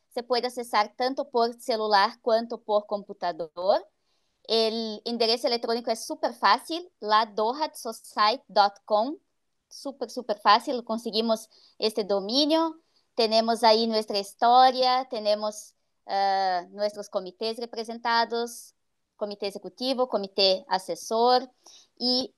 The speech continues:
para la creación del site, puedes bajar un poquito más, Eri. Me gustaría mostrar la foto de, vamos ver si está ahí,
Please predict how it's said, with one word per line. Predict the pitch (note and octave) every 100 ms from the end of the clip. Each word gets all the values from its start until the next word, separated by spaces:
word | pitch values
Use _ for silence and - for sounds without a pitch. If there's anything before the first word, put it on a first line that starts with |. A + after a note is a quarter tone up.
| _
para | - A3+ C#4
la | D#4+ D4+
creación | B3 B3 B3 A3+
del | A3+ B3+
site, | - G#3 G#3 -
puedes | B3 B3+ C#4
bajar | B3+ A#3
un | A3+
poquito | B3 A3+ A3+
más, | G#3+ F#3+ G#3
Eri. | A3 G#3 G3
Me | G#3 G#3+
gustaría | A#3 A#3 A3 A#3+
mostrar | B3 - G3+ G#3 _ _ _ -
la | A3
foto | A3 A3 A3 B3
de, | G3+ G#3 G3+ G3 F#3+ F3+ F3 _ _ _ _ _ _ _ _ _ _
vamos | G3 F3+
ver | -
si | G3+
está | - F#3
ahí, | F3+